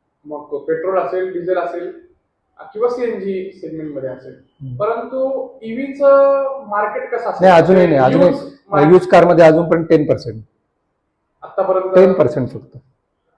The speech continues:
Speaker 1: म्हणजे आपण पूर्ण देशाचा विचार
Speaker 2: म्हणजे
Speaker 1: केला
Speaker 2: येणारे जे, अ, आमच्याकडे वॉक इन येतात का, जे ग्राहक, ते ज-, generally ईव्ही मागतच नाही. ईव्ही हे शक्यतो आता,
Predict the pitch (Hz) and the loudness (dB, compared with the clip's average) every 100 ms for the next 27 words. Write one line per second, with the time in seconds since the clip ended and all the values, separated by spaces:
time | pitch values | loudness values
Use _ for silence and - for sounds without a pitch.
0 | _ 160 170 185 180 170 208 208 - 170 | _ -10 -6 -4 -6 -6 -6 -6 -10 -12
1 | 165 208 226 240 220 214 233 233 220 226 | -8 -6 -4 -2 -2 -2 -4 -4 -4 -2
2 | 165 175 165 185 190 196 196 208 196 180 | 4 6 8 8 8 8 8 8 8 6
3 | 190 185 196 185 143 147 143 147 165 156 | 6 6 4 4 4 4 2 2 4 4
4 | 151 135 131 151 147 131 131 123 139 135 | 2 -6 -2 -4 -2 -2 -2 -2 -4 2
5 | 139 131 - _ _ _ _ 170 175 156 | 2 2 -6 _ _ _ _ 0 0 0
6 | 151 143 139 135 143 127 151 156 170 180 | 2 4 4 0 -4 -4 0 2 2 0
7 | - 156 170 165 147 151 156 - 110 - | 0 0 2 2 4 4 2 0 -8 -14
8 | _ _ _ _ _ - 151 170 170 165 | _ _ _ _ _ 0 2 6 4 4
9 | 160 - 165 175 156 165 | -2 -2 2 4 4 2